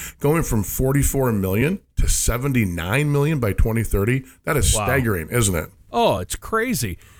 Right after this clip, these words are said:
Speaker 2: A-, and why is it so important to have a Medicare strategy?
Speaker 1: Well, for millions of retirees, having an effective Medicare strategy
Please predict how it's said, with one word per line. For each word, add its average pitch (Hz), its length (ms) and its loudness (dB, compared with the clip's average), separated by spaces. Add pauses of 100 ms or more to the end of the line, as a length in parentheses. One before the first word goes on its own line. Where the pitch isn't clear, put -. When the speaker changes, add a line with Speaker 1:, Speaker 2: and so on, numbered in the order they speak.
(160)
Speaker 2:
A-, 180 240 0
and 175 320 2
why 190 320 2
is 190 220 4
it 175 120 -2
so 185 240 2
important 151 440 -2
to 131 80 2
have 131 320 0
a 120 60 2
Medicare 113 520 -2
strategy? 85 720 -10 (680)
Speaker 1:
Well, 170 140 2
for 156 160 2
millions 196 340 2
of 160 80 -2
retirees, 101 600 0
having 139 260 2
an 113 80 2
effective 131 560 -2
Medicare 107 460 0
strategy 85 580 -2